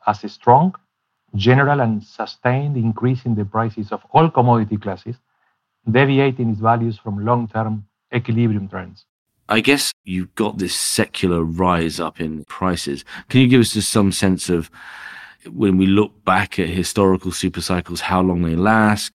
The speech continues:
Speaker 2: Perhaps give us some potted history of supercycles in, in recent economic memory.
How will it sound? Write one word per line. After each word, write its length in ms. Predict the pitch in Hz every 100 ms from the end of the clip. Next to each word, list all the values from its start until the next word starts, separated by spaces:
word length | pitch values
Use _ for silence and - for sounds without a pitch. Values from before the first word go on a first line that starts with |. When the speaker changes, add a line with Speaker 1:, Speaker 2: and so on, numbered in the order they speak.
| _
Speaker 2:
Perhaps 240 | 95 90
give 180 | - 95
us 120 | 90
some 320 | - 85 82 - - -
potted 340 | - 92 - 82
history 500 | 95 - - 85 80
of 220 | 80 - _ _ _ _
supercycles 800 | - - 104 - 90 80 85 76
in, 180 | 82 82
in 260 | 73 82 85
recent 300 | 90 - 78
economic 460 | - 78 76 - _ -
memory. 400 | 80 73 69